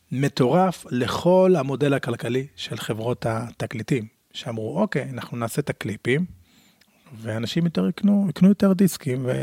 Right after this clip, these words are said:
ווואלה, עשינו את הכסף שלנו. אבל לא, הגיע נאפסטר. באותו <laughs> זמן,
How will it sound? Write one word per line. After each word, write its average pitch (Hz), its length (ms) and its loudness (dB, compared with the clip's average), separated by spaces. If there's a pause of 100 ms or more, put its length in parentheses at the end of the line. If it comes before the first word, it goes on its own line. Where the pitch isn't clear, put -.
(120)
ווואלה, 185 260 -2
עשינו 156 220 -2
את - 80 -4
הכסף 165 320 -2
שלנו. 127 320 -8 (1040)
אבל 160 200 10
לא, 302 220 6
הגיע 190 240 2
נאפסטר. 240 360 -4 (320)
באותו 175 280 8
<laughs> - 60 2
זמן, 151 220 6